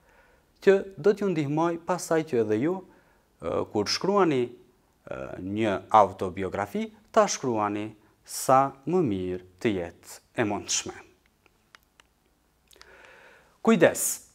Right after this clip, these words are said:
Mos ngatroni autobiografin me kujtimet, ditarët,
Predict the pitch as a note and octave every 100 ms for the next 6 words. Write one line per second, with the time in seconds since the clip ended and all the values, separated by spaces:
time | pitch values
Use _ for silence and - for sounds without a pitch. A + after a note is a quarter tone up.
0 | - _ _ _ _ _ _ _ _ _
1 | _ _ _ _ _ _ _ _ _ C3
2 | E3+ G3 F#3+ F#3 F3+ F3+ G3+ A3 F#3+ A#2+
3 | A#2 - - C3+ D3+ D3 D3 C3+ B2 B2+
4 | B2+ B2+ A#2 B2 B2 - F#3 F3+ D#3+ -
5 | A#2+ D3+ D3+ D3+ D3 F3+ D3+ G2 - -
6 | - _ _ _ - A2 A#2+ A#2+ E3+ E3+
7 | E3 F3 F3